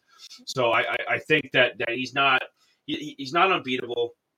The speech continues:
Um, I don't, you know, I don't love Kirk Cousins. Uh, I don't, I don't love, uh, I don't love, uh, <clears throat> um, Jamal Williams all season for the Lions 'cause Swift is eventually gonna come back.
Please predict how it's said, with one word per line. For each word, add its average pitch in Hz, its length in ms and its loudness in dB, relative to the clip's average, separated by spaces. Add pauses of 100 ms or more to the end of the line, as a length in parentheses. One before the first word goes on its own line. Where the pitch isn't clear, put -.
(560)
Um, 120 400 0
I - 40 2
don't, 135 200 0
you 143 100 -6
know, 123 60 0
I 139 60 0
don't 135 120 -6
love 135 220 0
Kirk - 240 -4
Cousins. 127 720 -6
Uh, 107 380 -4
I 107 100 -4
don't, 117 220 -6 (520)
I 127 120 -4
don't 127 200 -4
love, 131 380 -2
uh, 123 140 2
I - 100 0
don't 208 180 2
love, 185 320 4
uh, 147 760 0 (420)
<clears throat> - 0 -
um, 110 540 -6
Jamal 143 280 -2
Williams 139 340 -4
all 127 140 -4
season 123 280 -8
for 120 80 -18
the 120 80 -10
Lions 113 260 -4
'cause - 220 -10
Swift - 260 -2
is 123 100 -12
eventually 120 340 -4
gonna 117 120 -4
come 113 140 -12
back. 101 220 -6